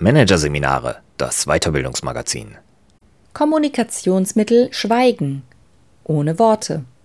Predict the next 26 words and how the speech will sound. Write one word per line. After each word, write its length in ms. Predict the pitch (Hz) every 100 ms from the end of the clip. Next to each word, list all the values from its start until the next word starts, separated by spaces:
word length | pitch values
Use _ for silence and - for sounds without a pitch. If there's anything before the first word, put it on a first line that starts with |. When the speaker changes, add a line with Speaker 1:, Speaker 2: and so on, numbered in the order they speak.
| _ _ _ _
Speaker 2:
Von 240 | - 285 -
Axel 340 | 170 - 220
Gloger. 500 | 185 185 165 139 139 _ _ _ -
Speaker 1:
Wer 220 | 107 117
was 200 | 101 85
zu 140 | - 73
sagen 400 | 76 110 80 67
hat, 260 | 90 - _ -
sagt 400 | 80 67 - -
viel. 400 | 101 85 55 - _ _ _ - - _ -
Dieses 400 | 82 76 73 -
Motto 320 | 78 90 90
gilt 280 | 80 82 -
überall 420 | 143 117 53 87
in 160 | 104 151
der 140 | 71
Wirtschaftswelt. 680 | - - 71 - - - - _ _ _ _ _ _
Führungskräfte 720 | - 165 165 143 113 110 -
üben 440 | 95 95 85 78 80
Kommunizieren 920 | 95 85 71 67 - 98 104 101 95
und 280 | - 65 -
Referieren, 720 | 87 98 87 95 92 95 95 _ - -
lernen, 500 | 95 113 127 127 120 -
geschickt 400 | - 156 - -
zu 340 | - - -
argumentieren. 840 | 98 110 170 71 - - - -